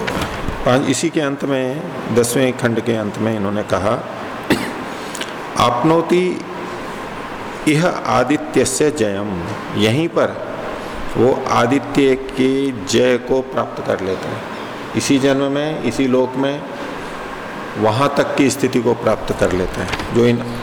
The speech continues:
इक्कीस को इस तरह से अक्षरों में उसी की शाम की उपासना करता है। और "परोह अस्य आदित्या, आदित्या जयो भवति",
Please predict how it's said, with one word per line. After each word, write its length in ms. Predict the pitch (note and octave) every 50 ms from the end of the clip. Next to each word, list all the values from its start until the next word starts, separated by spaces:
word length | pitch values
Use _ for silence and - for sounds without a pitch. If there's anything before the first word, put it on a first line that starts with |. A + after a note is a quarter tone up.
| - - -
इक्कीस 380 | A2+ - - - B2+ A#2+ - -
को 220 | - B2 A2+ A2+
इस 140 | G#2+ - -
तरह 160 | B2 A2+ G#2+
से 140 | G#2+ - C3
अक्षरों 380 | G#2+ - - - A#2 G2+ G#2 G#2
में 280 | G#2+ B2+ D3+ F3 F3+
उसी 240 | D3 A2+ G2 - A#2+
की 140 | G#2+ - A2+
शाम 260 | - - G2+ G2+ G#2
की 120 | G2 - G2+
उपासना 440 | F#2+ - G#2 F#2+ F#2 - - B2
करता 340 | G#2+ - - - - - G2
है। 80 | F#2 - - - - - - - - - - - - - - -
और 80 | - C3
"परोह 500 | - - - C3 D3+ E3+ F3+ F3 F3+ F#3+
अस्य 380 | F#3 E3 D3 - - - E3+
आदित्या, 720 | E3 - A#2+ B2 C3 C3 C#3+ C#3 - - - D3 D3 D3 C#3+ - - - D3 D3 - - - - - - - - - - - - - - - - - - - - - - G3+ G3+ - - - - - - - - - - - - - - - - - - - - - - - - - - - - - - - - - A2+
आदित्या 560 | A2+ A#2+ A#2 C3+ C3 - - - C3+ C3 C3+
जयो 460 | B2+ - - - C3 C3 B2+ B2+ A#2+
भवति", 500 | G#2 F#2+ G2+ G2 G2 F#2+ - - F#2